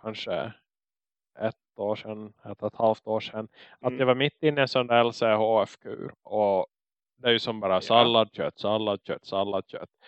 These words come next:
Speaker 1: Så det tar ju som en halv dag att göra mat, för du står där och skär typ sallad och kött och shit. Och, och att jag vet
Speaker 2: Ja.
Speaker 1: inte vad det var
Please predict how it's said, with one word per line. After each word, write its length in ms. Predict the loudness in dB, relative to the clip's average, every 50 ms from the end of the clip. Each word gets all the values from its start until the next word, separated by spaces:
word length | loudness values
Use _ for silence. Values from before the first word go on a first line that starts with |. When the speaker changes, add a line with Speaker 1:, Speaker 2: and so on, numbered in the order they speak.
| -20 _ _
Speaker 1:
Så 120 | _ -2 -2
det 80 | 0
tar 160 | 2 4 4 4
ju 80 | 4
som 140 | 2 0 -4
en 60 | 0
halv 360 | 4 6 6 6 6 4 2
dag 280 | 2 2 2 2 2 2
att 60 | 0
göra 180 | 0 -2 -2 -4
mat, 300 | -4 -4 -4 -4 -4 -6
för 100 | -8 -12
du 80 | -14
står 240 | -12 -4 0 2 4
där 160 | 4 4 2
och 100 | 2 -2
skär 300 | -2 0 2 2 2 2
typ 300 | 0 -2 -8 -12 -12 -14
sallad 520 | -12 0 2 2 4 4 0 -4 -6 -6 -4
och 160 | -6 -8 -8 -10 _ _ _ _ _ _ _ _ _ -4
kött 200 | -4 -4 -4 -6 _
och 140 | -16 -14 -10
shit. 220 | -8 -6 -6 -6 -8 _ _
Och, 140 | -14 -14 -14 -14 _ _ _ _ _ _ _ _ _ -20 -20 _ _
och 100 | -2 -2
att 80 | -2 -4 _ _ _
jag 140 | -6 0
vet 200 | 4 4 4 4
Speaker 2:
Ja. 120 | 4 -2 -6
Speaker 1:
inte 140 | -6 -2 -2
vad 120 | 0 2
det 120 | 2 2
var 340 | 2 2 0 0 0 -2 -2